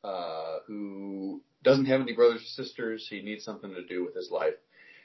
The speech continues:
And he discovers in his home, when he gets home from school, a toll booth. And he's like, "Ah, yeah, I'll play with the toll booth. Cool." And, uh, so he drives through, he pays the toll, and winds up in this magical world.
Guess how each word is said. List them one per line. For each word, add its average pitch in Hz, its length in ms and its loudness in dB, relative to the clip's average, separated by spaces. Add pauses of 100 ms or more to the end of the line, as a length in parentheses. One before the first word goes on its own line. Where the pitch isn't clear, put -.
(140)
And 107 280 4
he 117 120 -6
discovers 139 760 2
in 120 220 -4
his 110 580 0
home, 135 340 4
when 104 100 -4
he 101 60 0
gets 101 120 -2
home 104 160 -10
from 101 100 -20
school, 101 460 -4 (420)
a 104 540 2
toll 202 220 8
booth. - 180 -8 (480)
And 107 500 -2
he's 139 120 -6
like, 233 200 -4
"Ah, 302 340 -2 (160)
yeah, 392 120 6
I'll 151 200 6
play - 140 2
with - 120 -4
the - 60 -20
toll 92 220 -8
booth. 127 220 -12 (100)
Cool." 160 280 -6 (540)
And, 117 380 -4
uh, 110 220 4
so 131 180 0
he 139 80 2
drives 170 360 0
through, 123 200 -6
he 117 60 -4
pays 156 320 0
the 139 80 -20
toll, 80 400 -4 (280)
and 113 400 -4 (200)
winds 143 360 -2
up 139 220 -2
in 107 220 -4
this 101 240 -6
magical 151 440 -2
world. 71 360 -4